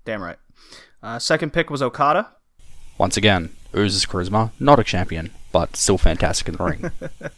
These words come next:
Speaker 1: Well, you got two of the best wrestlers, arguably, on the planet. One, two. <clears throat> Uh, three, Minoru Suzuki. I sense a New Japan theme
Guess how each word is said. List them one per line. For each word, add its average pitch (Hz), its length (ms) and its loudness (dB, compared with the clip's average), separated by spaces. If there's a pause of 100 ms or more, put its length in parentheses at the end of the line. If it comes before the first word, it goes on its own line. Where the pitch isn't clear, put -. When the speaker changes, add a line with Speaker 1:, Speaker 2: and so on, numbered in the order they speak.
(500)
Speaker 1:
Well, 143 140 -2
you 131 120 0
got 131 200 6
two 139 160 -4
of 127 60 -2
the 110 80 -8
best 117 240 -2
wrestlers, 107 400 -6
arguably, 101 440 -8
on 98 60 -10
the 104 80 -12
planet. 104 360 -10
One, 107 240 -8
two. 92 320 -10 (720)
<clears throat> 160 240 -4 (1120)
Uh, 120 240 2
three, 175 520 -2
Minoru 131 400 0
Suzuki. 143 600 -4
I 131 80 -10
sense 123 320 -6
a 120 40 -4
New 120 160 -4
Japan 123 520 -4 (140)
theme 131 400 -8